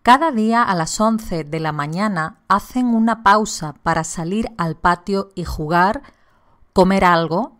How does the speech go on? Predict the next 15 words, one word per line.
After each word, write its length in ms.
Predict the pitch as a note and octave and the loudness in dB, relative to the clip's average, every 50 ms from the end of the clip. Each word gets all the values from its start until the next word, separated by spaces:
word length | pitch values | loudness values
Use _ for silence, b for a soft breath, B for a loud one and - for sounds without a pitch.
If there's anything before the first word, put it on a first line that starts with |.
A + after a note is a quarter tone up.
| _ _ _ | _ _ _
y 100 | G3 F#3+ | -2 -2
hablar 360 | F3+ F3 F#3+ A#3+ C#4 - A#3+ | 0 0 2 2 2 2 0
de 120 | G#3 F3 | -4 -6
sus 240 | - - F3 - - | -6 -6 -8 -8 -8
cosas. 640 | - - C#3+ C3+ - - - - - - - - _ _ _ _ _ _ _ _ _ _ _ _ _ _ _ _ _ _ _ _ _ _ _ | -8 -6 -6 -6 -6 -10 -14 -14 -16 -18 -20 -20 _ _ _ _ _ _ _ _ _ _ _ _ _ _ _ _ _ _ _ _ _ _ _
Carolina 680 | - F3+ F3 E3+ E3+ F3+ G3 G#3 A3+ C4 C#4+ D#4 D#4+ _ _ | -2 0 2 2 0 0 0 0 0 0 0 -4 -8 _ _
sale 440 | - - - G#3 G#3+ A#3 A#3 A#3+ A3 | -12 -2 2 2 2 2 0 -4 -4
de 140 | G3 F#3 | -4 -4
la 160 | F3+ E3 D#3 D3+ | -4 -4 -4 -6
escuela 460 | - - - - F#3 F#3+ G#3 A3 A3+ | -8 -10 -6 -4 -4 -2 0 -2 -2
a 200 | A3 A3 F#3 E3+ | -2 -2 -4 -4
las 280 | D#3+ D3+ D#3 - - | -2 -4 -6 -8 -6
dos 300 | - G#3+ A#3 A#3+ - - - | -4 -4 -4 -4 -6 -8 -6
del 180 | F3+ E3 D#3+ | -6 -4 -4
mediodía 680 | E3+ F3+ F#3+ F3 F3 D#3+ D#3 D3 D#3 D#3 D#3+ F3+ A3 | -4 -6 -6 -4 -4 -6 -6 -4 -6 -6 -6 -6 -6